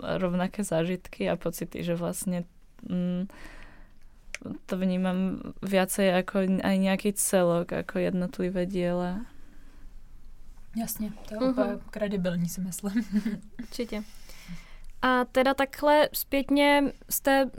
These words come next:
Speaker 3: spokojené s průběhem výstavy,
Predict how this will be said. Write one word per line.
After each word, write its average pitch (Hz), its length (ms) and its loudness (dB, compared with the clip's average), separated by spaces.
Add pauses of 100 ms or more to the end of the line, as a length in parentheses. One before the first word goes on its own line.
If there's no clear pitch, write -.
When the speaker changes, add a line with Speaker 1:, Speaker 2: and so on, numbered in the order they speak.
Speaker 3:
spokojené 311 880 2
s - 80 -2
průběhem 285 540 2
výstavy, 277 600 0